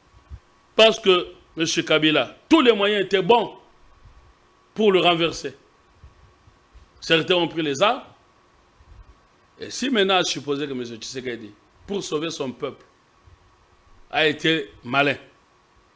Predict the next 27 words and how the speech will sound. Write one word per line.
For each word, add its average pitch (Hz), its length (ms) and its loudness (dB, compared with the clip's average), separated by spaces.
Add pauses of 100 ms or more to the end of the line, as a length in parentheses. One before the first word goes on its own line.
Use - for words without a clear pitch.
(560)
et 143 220 -4 (120)
lui, 170 340 0
sachant 175 420 -2
qu'ils 156 240 -2
sont 160 180 -4
naïfs, 156 540 -2 (1800)
et 143 280 0
qu'il 143 240 -6
ait 165 220 2
accepté 143 580 -4
leur 143 200 0
fameux 131 400 -8
accord, 110 480 -6 (1160)
quelle 277 180 2
est 247 80 10
la 226 140 8
valeur 196 320 0
juridique 160 320 -10
d'un 165 140 -6
accord 151 460 0 (140)
pareil ? 160 320 2 (600)
Un 175 120 0
accord 165 360 0
politique 151 340 -4
dans 135 160 -4
les 131 80 -6
salons, 123 320 -10